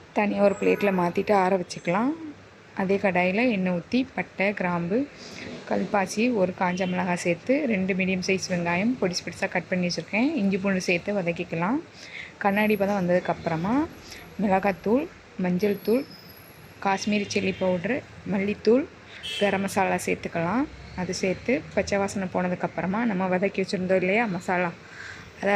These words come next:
அரைச்சி அந்த பேஸ்ட்டை அதோட சேர்த்து ஒன்றரை டம்ளர் தண்ணி சேர்த்துக்கலாம். தண்ணி சேர்த்துட்டு ஒரு அஞ்சு நிமிஷம் மூடி வைங்க,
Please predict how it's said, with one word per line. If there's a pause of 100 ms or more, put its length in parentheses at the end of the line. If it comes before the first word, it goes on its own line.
அரைச்சி (120)
அந்த
பேஸ்ட்டை
அதோட
சேர்த்து (520)
ஒன்றரை
டம்ளர்
தண்ணி (100)
சேர்த்துக்கலாம்.
தண்ணி
சேர்த்துட்டு
ஒரு
அஞ்சு
நிமிஷம்
மூடி
வைங்க,